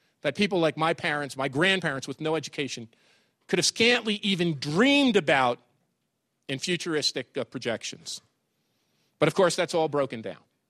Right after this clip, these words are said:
We have unemployment rates that's bobbling in the mid nine percent. The real unemployment rate is probably fifteen, sixteen, seventeen, eighteen percent. And Dave Bing, the new mayor of Detroit, has said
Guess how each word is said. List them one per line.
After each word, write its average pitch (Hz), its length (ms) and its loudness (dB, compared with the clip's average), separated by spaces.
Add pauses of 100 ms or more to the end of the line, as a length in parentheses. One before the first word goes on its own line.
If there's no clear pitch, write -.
(1200)
We 135 120 0
have 143 160 2
unemployment 160 560 0
rates 165 260 2
that's - 160 -12
bobbling 147 640 0 (220)
in 123 100 -8
the 120 60 -6
mid 131 180 -2
nine 147 300 -2
percent. 160 520 -4 (840)
The 95 80 -8
real 165 220 4
unemployment 160 520 0
rate 156 260 0
is 117 120 -8
probably 127 340 -2
fifteen, 151 480 -6
sixteen, 135 320 -8
seventeen, 135 320 -6
eighteen 180 300 -4
percent. 170 320 -4
And 135 100 -6
Dave 151 280 4
Bing, 151 200 0
the 135 60 -4
new 143 140 -4
mayor 139 220 0
of 123 80 -6
Detroit, 147 360 -4
has 123 100 -10
said 147 280 -2